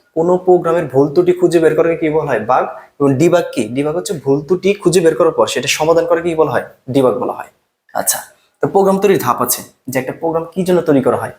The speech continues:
প্রথমে হচ্ছে আমাদেরকে কি করতে হয়? যে প্রবলেমটাকে অ্যানালাইসিস করতে হয় যে কোন সমস্যার কারণে আমি প্রোগ্রামগুলো লিখছি, প্রবলেম অ্যানালাইসিস করতে হয়, প্রোগ্রাম, তারপর হচ্ছে প্রোগ্রাম ডিজাইন করতে হয়, তারপর হচ্ছে কোডিং করতে হয়,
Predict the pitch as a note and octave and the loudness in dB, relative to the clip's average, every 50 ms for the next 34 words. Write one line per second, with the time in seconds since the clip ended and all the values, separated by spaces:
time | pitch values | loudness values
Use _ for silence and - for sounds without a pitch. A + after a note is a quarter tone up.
0 | _ _ _ _ _ _ D3 C#3 C#3 C#3 C#3+ C#3+ C#3 C#3 C#3 - D3 C3 B2+ B2 | _ _ _ _ _ _ -2 0 0 2 2 2 2 0 0 0 0 0 0 0
1 | C#3 C#3 B2+ - - - - D3 C#3 - C#3+ - - B2+ A#2+ G2+ - - - - | 0 -2 -2 -4 -10 -10 -8 -6 -4 -2 -2 -2 -2 -2 -2 -2 -2 -6 -14 -20
2 | - - - - _ _ _ - A2 A#2 A#2 A2 A2 - - - - _ _ _ | -20 -20 -20 -20 _ _ _ -6 0 2 4 4 4 2 -2 -6 -16 _ _ _
3 | _ _ _ _ _ _ _ _ _ - _ _ - D#3+ D#3 D#3+ E3 F3+ F#3 F3+ | _ _ _ _ _ _ _ _ _ -20 _ _ 0 0 2 2 2 0 0 0
4 | F3+ F3+ F3+ D3 D3+ D3+ C#3+ C3+ B2+ A#2+ - B2+ - - - A2+ - - - - | 0 0 0 0 0 2 2 0 0 0 0 0 -2 -2 -2 -4 -6 -6 -10 -10
5 | F#2+ - - _ _ _ _ _ _ _ _ _ _ _ _ _ _ _ _ _ | -12 -14 -16 _ _ _ _ _ _ _ _ _ _ _ _ _ _ _ _ _
6 | _ _ B2 A#2 A#2+ A2+ - - - - _ _ _ _ _ _ _ _ _ _ | _ _ -4 0 0 0 0 -4 -12 -20 _ _ _ _ _ _ _ _ _ _
7 | _ _ _ _ E3 E3 E3+ F3 E3 - - C3+ C#3 C#3 - - - D#3 D3+ - | _ _ _ _ 0 2 2 2 0 0 2 2 2 2 0 0 -2 -2 -2 0
8 | D3 C#3 D3 D3 D#3+ - - D3 C3 B2 C3 B2+ B2 B2+ B2 A#2+ - A2+ - - | 0 2 2 0 -2 -2 -2 -4 -2 0 0 -2 0 2 2 2 2 0 -2 -2
9 | - - - G#2 - - B2+ B2+ B2 B2 B2+ B2+ B2 A#2+ B2 A#2+ A#2 A#2+ A#2 - | -4 -4 -4 -4 -6 0 0 2 2 2 2 2 2 4 4 2 2 2 2 0
10 | B2 - - - - - A#2+ A#2 A#2 G#2+ - - - - - C3 A#2+ A#2+ B2 A#2 | 0 0 -2 -2 -6 -6 -8 -4 -2 -2 -2 -4 -8 -8 -6 -6 -4 -2 -4 -4
11 | A#2+ - B2+ A#2+ - - C3+ B2 B2 B2 - - B2 A#2 - - - - - - | -4 -2 -4 -4 -2 0 0 0 0 0 0 0 0 0 -2 -4 -12 -20 -20 -20
12 | - - - - _ - C#3 B2+ C3+ C3 B2+ A#2+ A#2+ C3 B2+ B2 B2 B2 A#2+ C3 | -20 -20 -20 -20 _ 0 0 2 4 4 2 2 2 2 2 4 4 2 2 -2
13 | B2 - - A2+ A2+ A2 G#2 - - A2+ A#2 - B2+ B2+ B2+ B2 - - - B2 | -4 -6 -8 -6 -4 -4 -4 -2 -4 -4 -4 -4 -6 -10 -10 -6 -6 -6 -6 -6
14 | A#2+ - _ C#3 C#3 D#3 D3+ D3+ D3 D3+ C#3+ C#3+ - - B2+ A#2 B2 A2+ G#2+ | -10 -2 _ 0 2 2 2 0 2 0 -2 -2 -2 -8 -4 -2 0 0 0